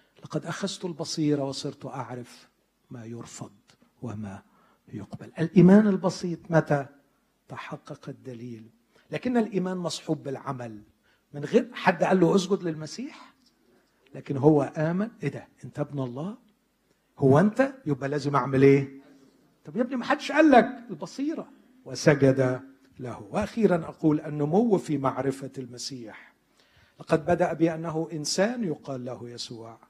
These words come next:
ثم إنه نبي، لكن أخيرا هو ربي وأسجد له.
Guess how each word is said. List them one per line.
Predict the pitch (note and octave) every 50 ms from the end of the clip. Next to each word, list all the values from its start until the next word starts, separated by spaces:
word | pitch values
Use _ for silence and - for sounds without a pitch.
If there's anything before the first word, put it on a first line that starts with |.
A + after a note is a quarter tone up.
| _ _ _ _ _ _ _ _ _ _ _
ثم | - D#3+ E3+ F3+
إنه | F#3 D#3+ F3 E3 F#3 G#3+ A#3 A#3+ B3+ B3+
نبي، | A3 G3 D3 B2 A#2 A2 A2 A2 A2 - _ _ _ _ _ _ _ _ -
لكن | B2+ A2+ - C3+ A#2+
أخيرا | B2 A#2 - - C3 A#2+ A#2 A2 A2 G#2 G2+ G2+ G2+ _ _ _ _ _ _
هو | - C3 A2+ G2+ A2+
ربي | A#2 - - - _ - - G2 F2+ - - _ _ _ _ _ _ _ _ _ _ _ -
وأسجد | B2 G#2 F#2+ F#2+ G#2 G#2 G#2 - - - - F#2 F#2 F#2 _ _ _ _ _ _ _ _ _ _ _ _ _
له. | - G2+ F2+ F2 - - G2+ G2